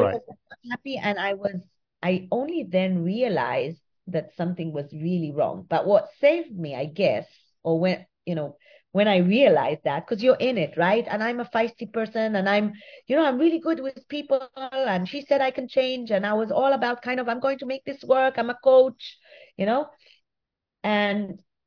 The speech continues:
Speaker 2: at the end of that second year, I actually attended a P and G alumni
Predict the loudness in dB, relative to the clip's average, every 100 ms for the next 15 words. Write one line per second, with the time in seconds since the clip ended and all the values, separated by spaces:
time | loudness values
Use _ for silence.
0 | _ _ _ _ _ -6 -6 2 2 2
1 | 0 0 0 0 -4 -2 -2 -2 0 2
2 | 2 -2 -8 _ _ _ _ _ _ _
3 | _ _ _ -2 0 2 0 -2 -4 -4
4 | -4 -2 -2 -2 -4 -6 _ -14 -10 -4
5 | -4 -2 -2 0 -2 -4 -6